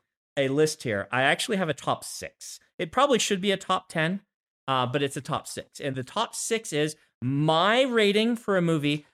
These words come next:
compared to the Rotten Tomatoes score. And these are the ones that I saw that had the biggest disparity.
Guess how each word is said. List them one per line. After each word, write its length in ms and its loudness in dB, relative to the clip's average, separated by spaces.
compared 500 2
to 100 -14
the 80 0
Rotten 240 2
Tomatoes 380 -2
score. 340 -2
And 160 0
these 220 2
are 40 0
the 100 2
ones 220 2
that 160 0
I 120 6
saw 280 2
that 120 -6
had 200 -2
the 60 -2
biggest 480 -4
disparity. 680 -4